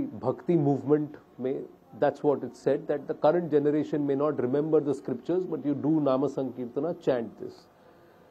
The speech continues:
Hare Krishna is because of Sri Krishna Chaitanya and seen as an incarnation of Krishna। But why Rama?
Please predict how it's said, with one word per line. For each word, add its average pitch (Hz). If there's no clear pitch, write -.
Hare 208
Krishna 196
is 220
because 170
of 170
Sri 165
Krishna 156
Chaitanya 131
and 160
seen 156
as 139
an 143
incarnation 131
of 120
Krishna। 127
But 170
why 196
Rama? 120